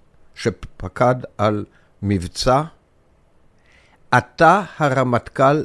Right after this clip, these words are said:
בשטח, לטוב ולרע, אתה לוקח, <clears throat> אתה לוקח החלטות, ואף אחד לא בוחן אותם אפילו.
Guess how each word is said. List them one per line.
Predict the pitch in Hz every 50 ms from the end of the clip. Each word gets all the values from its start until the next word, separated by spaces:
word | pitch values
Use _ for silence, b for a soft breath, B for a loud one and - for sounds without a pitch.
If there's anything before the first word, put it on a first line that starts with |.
| - -
בשטח, | 107 104 120 113 - - - 107 95 - - 78 73 - - - _ _ _ _ _ -
לטוב | 107 107 127 120 - - - 170 170 170 165 156 - -
ולרע, | 110 113 123 110 110 107 107 101 110 139 160 185 175 - b b b b b b - -
אתה | 113 - - - -
לוקח, | - 143 - - - 147 131 - - - - 156 - 139
<clears throat> | - 113 92 76 98 104
אתה | - 135 139
לוקח | 156 139 - - 156 156 - 156
החלטות, | 127 - - 110 98 - - 165 196 - - - - _ _ _ _ _ _ _ _ _ _ - -
ואף | 104 101 120 156 - - - _ - - 185 220 220 - - - - - 170
אחד | 170 - - - 180 185 208 233 220 196 - - - _ _ _ _ _ _ _ _ _ _ _ _ _ _ _ _ _ _ _ _ _ _ _ _ _ _ _ -
לא | 98 107 135 156 160
בוחן | 151 151 165 - - 101 165 156 170 170
אותם | 143 - - 101 98 95
אפילו. | - - - 78 76 76 73